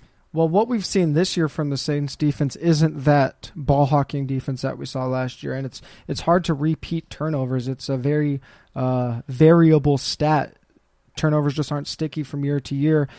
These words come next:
What we've seen from the Saints is the third highest touchdown rate allowed to opposing passers. Now, that obviously has a lot to do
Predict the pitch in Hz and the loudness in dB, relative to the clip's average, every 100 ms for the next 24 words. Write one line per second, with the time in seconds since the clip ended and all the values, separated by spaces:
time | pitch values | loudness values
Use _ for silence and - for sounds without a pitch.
0 | - - 151 151 139 - 156 139 147 135 | -14 -6 -2 0 -2 -2 -4 -2 -4 -2
1 | 156 165 - - - - - - 143 139 | 0 -2 -2 -12 -10 -10 -10 -4 2 2
2 | 139 131 151 143 143 139 - 139 - 139 | 2 -2 0 0 0 -2 -2 -4 -2 -4
3 | 135 131 123 127 123 135 - 131 127 127 | -2 -2 -2 -4 -6 -8 -6 -6 -6 -6
4 | 139 135 127 127 131 127 139 131 127 135 | -6 -6 -10 -6 -6 -4 -4 -4 -6 -4
5 | 135 - 139 135 131 120 - _ _ - | -4 -2 -2 0 -2 -6 -18 _ _ -2
6 | 143 135 - 139 147 143 | 2 2 -2 -2 0 0